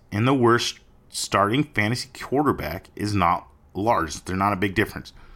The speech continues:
So you're able to wait a long time and still have a solid quarterback, okay? Wait further in the drafts, double-digit rounds. So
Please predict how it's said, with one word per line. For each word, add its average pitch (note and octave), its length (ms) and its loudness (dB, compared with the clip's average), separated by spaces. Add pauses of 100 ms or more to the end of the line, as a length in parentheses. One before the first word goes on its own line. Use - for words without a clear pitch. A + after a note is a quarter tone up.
(600)
So A2 100 0
you're A2+ 160 6
able D#3 220 6
to D3+ 80 6
wait B2+ 260 6
a G#2+ 60 0
long A2 260 2
time G#2 400 2
and F#2+ 100 0
still A2 260 0
have G2 200 4
a - 60 -6
solid E2+ 340 0
quarterback, F#2 460 -2 (200)
okay? F2+ 280 -6 (240)
Wait F2+ 320 0 (160)
further F2+ 240 -2
in F2+ 60 -4
the F#2+ 60 -2
drafts, A#2 360 -2 (400)
double-digit E2 500 -4
rounds. G#2 320 -4 (1000)
So C3+ 400 2